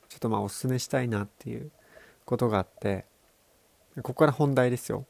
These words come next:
ここから本題。まあ、今までのはちょっと、なんかよくわかんない話だと思ってもらって、ここから本題になるんですけど、あの、まあ、最近ハマってることで、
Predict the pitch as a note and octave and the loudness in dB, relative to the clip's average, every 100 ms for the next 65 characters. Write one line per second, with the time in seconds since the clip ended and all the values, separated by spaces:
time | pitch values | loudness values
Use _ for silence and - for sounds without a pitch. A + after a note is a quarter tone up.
0 | _ - A#2+ C#3 - C3+ B2 A2 A2 - | _ -10 -2 -2 0 0 2 2 2 -4
1 | - A#2+ C3+ D3 D#3 A2+ G2+ F#2+ - - | -4 -2 0 0 0 0 -4 -4 -8 -10
2 | - - - _ _ _ _ _ _ _ | -10 -12 -20 _ _ _ _ _ _ _
3 | - B2 B2 A2+ B2+ A#2+ G#2 A#2+ G#2+ G#2 | -12 -4 2 4 4 4 2 2 -2 -2
4 | F#2+ G#2+ F#2+ F#2+ G2 - G2 F#2+ F#2 - | -2 -4 -4 -4 -4 -4 -6 -4 -6 6
5 | D3+ A#2 - - - - - - - C#3 | 8 8 4 -14 -14 -14 -16 -12 -2 4
6 | D#3 C3+ C#3+ C3+ C3 B2 B2 B2 - - | 4 4 2 2 2 2 0 -4 -12 -20
7 | - - - C3 B2 A#2 F#2+ F#2 - G#2+ | -18 -18 -8 -2 2 2 0 -6 -10 -4
8 | G#2 G2 - _ - _ - - _ _ | 0 0 -2 _ -20 _ -20 -20 _ _
9 | _ - - - B2 A#2+ A2 C#3+ D3 - | _ -20 -20 -4 0 2 4 4 2 0
10 | D3 C#3+ C3 C3+ B2+ - A#2+ A#2+ A2+ G2+ | -2 -2 -2 0 0 0 -2 -2 0 2
11 | F#2+ | 2